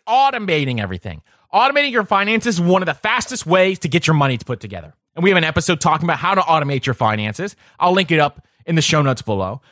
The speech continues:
But doing that is going to be something that's gonna be a life-changing thing for you. And making these small tweaks that really aren't that hard, they're only gonna take you a couple of hours to make these tweaks, and it'll change your financial life forever if you stick to it. So making small but effective changes is the way to do this without having that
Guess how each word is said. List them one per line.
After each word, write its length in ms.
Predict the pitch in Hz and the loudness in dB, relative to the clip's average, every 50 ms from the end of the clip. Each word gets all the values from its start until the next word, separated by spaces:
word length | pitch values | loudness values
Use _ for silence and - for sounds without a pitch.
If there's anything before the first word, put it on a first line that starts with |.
| _ _ _ | _ _ _
But 200 | 208 - - 131 | -4 -4 0 2
doing 320 | 156 254 339 392 349 233 | 2 4 4 4 2 2
that 160 | 202 190 196 | 2 0 0
is 80 | 190 151 | -2 -2
going 160 | 165 226 233 | 0 0 0
to 20 | |
be 80 | 214 220 | 2 2
something 180 | - 247 220 226 | 0 0 0 0
that's 120 | 226 - | 0 2
gonna 120 | 254 247 | 0 0
be 80 | 233 240 | 2 2
a 60 | 240 | 0
life-changing 720 | 240 247 262 320 330 - - - 226 190 160 143 147 131 - | 0 2 0 0 0 -2 -2 -2 -2 -2 -2 -4 -6 -8 -8
thing 220 | - 120 107 95 | -10 -12 -12 -14
for 140 | - - 90 | -16 -18 -18
you. 200 | 85 76 - - - | -18 -20 -20 -20 -14
And 160 | - 151 165 196 | -6 -4 -2 0
making 260 | 262 294 - 311 302 | 0 0 -2 -2 -2
these 180 | 302 277 - | 0 0 0
small 320 | - 190 196 208 233 262 247 | -2 0 0 2 2 2 0
tweaks 320 | - - 226 247 262 - | -2 -4 -4 -4 -2 0
that 140 | - 190 156 | 0 0 2
really 280 | 165 180 247 311 302 - | 2 2 2 0 -2 0
aren't 220 | - 208 226 220 - | 2 2 2 2 2
that 160 | 196 170 113 | -2 -4 -2
hard, 320 | - 139 139 170 214 233 | -2 0 2 2 2 2
they're 100 | 220 196 | 2 0
only 140 | 208 226 247 | 0 0 -2
gonna 100 | 220 196 | -4 -4
take 220 | - - 214 185 175 | -2 -2 -4 -2 -2
you 80 | 196 | -6
a 60 | 170 | -6
couple 320 | - - 185 208 - 190 180 | -2 0 0 0 2 0 0
of 60 | 147 | 0
hours 380 | 107 143 147 156 180 202 214 - | 0 0 2 2 4 2 2 2
to 80 | - 165 | 0 -2
make 340 | 147 151 156 185 - - | 0 0 0 -2 -2 -4
these 280 | - 180 202 202 175 - | -4 -2 -2 -2 -2 -4
tweaks, 440 | - - 160 208 277 294 - - - _ _ _ _ _ | -6 -6 -4 -4 -4 -6 -10 -16 -20 _ _ _ _ _
and 80 | 208 214 | -2 0
it'll 120 | 220 208 | 0 2
change 340 | - - 269 302 320 233 - | 2 2 0 0 0 0 0
your 80 | 277 | 0
financial 420 | - 240 226 214 202 202 185 220 202 | 2 2 2 2 2 0 0 2 2
life 220 | 180 175 175 - | 2 2 0 0
forever 360 | - 175 180 185 165 147 139 | 0 0 0 2 2 2 2
if 120 | 135 131 - | 0 0 -2
you 80 | 160 | -4
stick 340 | - - - 262 240 - _ | -4 0 0 -2 -2 -2 _
to 140 | - 107 90 | -12 -14 -14
it. 100 | - - _ _ _ _ _ _ _ _ _ _ _ _ | -14 -16 _ _ _ _ _ _ _ _ _ _ _ _
So 120 | - 185 | 2 2
making 360 | 180 196 247 294 - 311 302 233 | 4 4 2 0 0 -2 -4 -2
small 420 | - - - 175 190 226 254 269 | -2 -2 0 2 2 4 4 2
but 120 | 262 240 | 2 0
effective 380 | 175 - - 208 190 - 196 - | -2 0 -2 -4 -2 -2 -2 0
changes 340 | - 202 208 220 226 240 226 | 0 0 2 2 0 0 -2
is 220 | 196 190 202 151 | 2 2 2 2
the 80 | 190 180 | 2 2
way 280 | 156 170 202 220 233 | 2 2 2 2 2
to 120 | - 226 190 | 0 -2 0
do 160 | 123 160 196 | 2 2 4
this 180 | 208 185 - - | 4 2 0 -2
without 400 | 170 165 - - 185 214 190 - | -6 -6 -2 -2 -2 -2 -2 -2
having 380 | 165 196 190 190 190 190 180 | -4 -2 -2 -2 -2 -2 -2
that 180 | 170 151 131 | -4 -4 -6